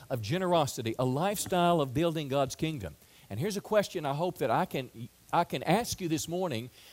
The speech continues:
but I hope you will think about in the days ahead. And the question is simply this, how much is enough for my family? And what do I do with the rest? How much is enough?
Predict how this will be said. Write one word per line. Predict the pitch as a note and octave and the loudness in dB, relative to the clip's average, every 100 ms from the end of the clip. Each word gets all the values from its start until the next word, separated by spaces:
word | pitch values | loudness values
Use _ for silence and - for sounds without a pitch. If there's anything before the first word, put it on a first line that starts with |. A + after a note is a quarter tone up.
| - | -2
but | B2 D3 | 2 4
I | C#3+ | 4
hope | F#3+ F#3+ | 2 0
you | G3 F#3 | -2 -2
will | D#3 | -2
think | - A#3+ A#3+ | -2 -4 -4
about | D3+ B2 B2+ C3 | -4 -2 -2 -2
in | D3 | -4
the | C#3 | -4
days | D3 D3 C3 | 0 0 0
ahead. | C#3 D3 E3 E2+ - - - - - - | 0 2 2 0 -2 -16 -20 -20 -20 -10
And | G2+ | -6
the | |
question | - G#3+ - G3+ | 2 2 2 -4
is | E3 | -4
simply | F#3 F3 E3+ | -4 -4 -2
this, | D3 F#2+ - - - - - | 0 -2 -2 -10 -16 -20 -12
how | - D#3+ | -4 -2
much | F#3 G3+ F#3 - | 0 -2 -4 -8
is | C3 A#2 | -6 -4
enough | B2+ D#3 B2+ G2+ - - _ - | -4 0 2 2 -2 -6 _ -12
for | A#2 | -6
my | G#2+ A#2+ | -2 -2
family? | B2 A2 F2 D#2 D#2 - _ _ _ _ _ - - | -2 -4 -4 -6 -10 -20 _ _ _ _ _ -14 -8
And | G2 | -4
what | G2 G#2+ | -2 -2
do | G#2 | 0
I | F#2+ | -2
do | F#2+ G2 | -4 -6
with | F2 | -8
the | E2+ | -10
rest? | F2 - - - _ _ _ - - - - | -12 -10 -12 -14 _ _ _ -20 -20 -20 -6
How | - E3+ G#3+ | 2 4 4
much | G#3+ - | 2 0
is | F#3 | -2
enough? | E3 E3 F3 C3+ - | -2 0 -2 -2 -4